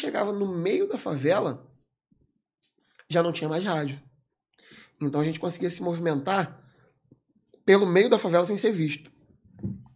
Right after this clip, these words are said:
Irmão, a gente, no meio da favela, espera, espera, que tipo assim, onde a gente tava, dava pra ver o rádio da entrada e já dava pra ver o outro que ficava mais pra trás. A gente tinha que fazer uma travessia,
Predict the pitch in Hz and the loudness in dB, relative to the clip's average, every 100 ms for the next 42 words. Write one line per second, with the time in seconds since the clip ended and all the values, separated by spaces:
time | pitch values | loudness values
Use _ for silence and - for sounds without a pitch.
0 | _ - _ - - 147 165 143 139 - | _ -20 _ -20 -8 -2 2 2 0 -8
1 | - _ _ _ _ _ - 143 160 165 | -20 _ _ _ _ _ -4 0 0 0
2 | 139 127 123 - 131 135 131 - 123 123 | -4 -4 -6 -4 -4 -4 -6 -8 -6 -4
3 | 143 143 - _ - - 135 139 131 127 | -6 -8 -14 _ -20 -10 -8 -4 -4 -2
4 | 127 135 - 170 143 135 135 139 135 139 | -2 -4 -2 -4 -2 -4 -4 -4 -4 -4
5 | 139 139 170 180 147 160 208 226 - _ | -4 -6 -8 -8 -6 -4 -4 -6 -12 _
6 | _ _ - - _ _ _ 156 143 147 | _ _ -20 -20 _ _ _ -2 0 2
7 | 143 156 160 160 135 135 160 - - _ | 0 -2 0 0 2 2 0 -2 -14 _
8 | _ 160 160 160 - - 156 156 156 160 | _ -6 -4 -6 -10 -4 -2 -2 -4 -4
9 | 139 165 143 131 - - - - - _ | -6 -4 -2 -4 -8 -16 -18 -18 -20 _
10 | _ _ _ _ _ _ _ _ - - | _ _ _ _ _ _ _ _ -20 -20
11 | - - _ _ _ - 127 - 151 160 | -20 -20 _ _ _ -12 -6 -6 -4 2
12 | 156 165 165 165 160 151 147 220 180 123 | 4 6 6 6 4 4 2 4 4 2